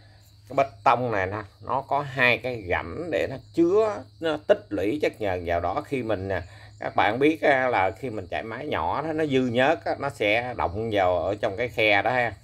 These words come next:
Khi mình tăng tốc là ở cái khe đó nó có sẵn chất nhờn, nó, nó tiết ra.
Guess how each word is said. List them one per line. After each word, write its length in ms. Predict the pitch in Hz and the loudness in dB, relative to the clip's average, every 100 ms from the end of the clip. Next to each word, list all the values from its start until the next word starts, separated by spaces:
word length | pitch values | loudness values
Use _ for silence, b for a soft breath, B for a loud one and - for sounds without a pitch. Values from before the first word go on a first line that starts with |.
| - | -14
Khi 80 | |
mình 220 | 107 80 80 | -10 -10 -4
tăng 240 | 117 104 | -4 -2
tốc 260 | - 147 - | -2 -2 0
là 220 | 98 85 | 0 2
ở 260 | 76 101 123 127 | 2 2 0 -4
cái 120 | 135 131 | -8 -4
khe 340 | 127 113 107 | 2 4 4
đó 200 | 110 123 | 4 2
nó 140 | 143 143 | 0 -4
có 240 | - 139 - | -4 -6 -4
sẵn 240 | 98 110 | -6 -6
chất 200 | 127 - | -10 -8
nhờn, 260 | 110 90 85 | -6 -6 -4
nó, 80 | 107 | -4
nó 140 | 123 | -4
tiết 340 | 123 156 151 - | 0 0 0 2
ra. 220 | 104 | 2